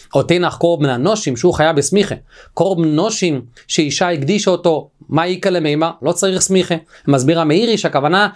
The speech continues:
שנחפש מויסר הפסח שנשאר לאישה, ואז אם לא נפשך.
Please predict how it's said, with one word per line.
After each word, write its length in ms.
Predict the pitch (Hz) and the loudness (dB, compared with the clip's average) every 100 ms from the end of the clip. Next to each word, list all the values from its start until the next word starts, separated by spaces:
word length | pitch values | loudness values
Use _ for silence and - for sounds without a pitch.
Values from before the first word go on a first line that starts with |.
| _ | _
שנחפש 720 | - 170 156 156 147 208 190 | -2 0 2 0 0 -2 0
מויסר 300 | 185 208 202 | 0 0 0
הפסח 440 | 180 233 220 202 160 | -2 -2 0 0 0
שנשאר 440 | 185 165 156 196 | 0 0 2 2
לאישה, 360 | 196 175 - 247 - _ _ _ | 4 4 2 0 0 _ _ _
ואז 160 | 165 190 | 0 2
אם 80 | 220 | 0
לא 100 | 247 | 0
נפשך. 420 | 208 143 - | -2 -4 -8